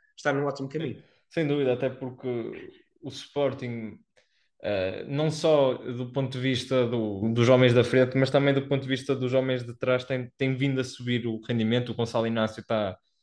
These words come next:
Speaker 2: diferente, fez um grande jogo também. Acho que, eh,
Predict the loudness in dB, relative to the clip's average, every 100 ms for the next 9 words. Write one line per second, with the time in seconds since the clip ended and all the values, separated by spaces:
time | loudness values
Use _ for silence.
0 | _ _ _ -4 -4 2 4 4 2 -10
1 | -4 0 2 0 2 2 2 2 -2 0
2 | -2 0 -2 -2 -6 -8 -6 -6 -6 _
3 | _ _ _ -8